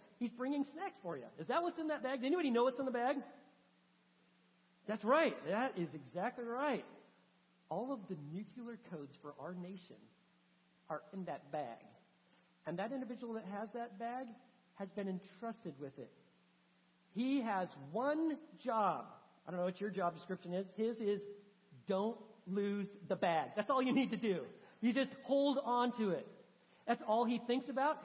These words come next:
He doesn't, like, you know, go into a restaurant like, "Oh, sweet, I've always wanted to eat at In-N-Out Burgers. I'll just set this here by the door." And no, you don't do that. You just focus on the bag. You always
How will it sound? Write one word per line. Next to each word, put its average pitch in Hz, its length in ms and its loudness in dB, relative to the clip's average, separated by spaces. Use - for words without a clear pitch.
He 302 100 4
doesn't, 349 300 2
like, 269 200 0
you 262 60 2
know, 240 100 6
go 254 220 4
into 247 100 2
a 233 60 4
restaurant 240 420 0
like, 262 100 -6
"Oh, 240 80 -2
sweet, 269 320 0
I've 185 140 -8
always 254 280 -4
wanted 214 240 -6
to 214 60 -6
eat 226 100 -2
at 185 120 -6
In-N-Out 196 300 -2
Burgers. 202 240 -2
I'll 208 100 -6
just 185 200 -6
set 220 160 -8
this 196 140 -6
here 214 120 -4
by 190 120 0
the 175 100 -4
door." 190 280 0
And 208 220 0
no, 247 320 8
you 247 160 4
don't 269 260 6
do 294 180 6
that. 220 460 0
You 214 160 4
just 233 280 0
focus 262 360 0
on 214 120 0
the 214 60 0
bag. 180 320 4
You 214 220 2
always 233 360 4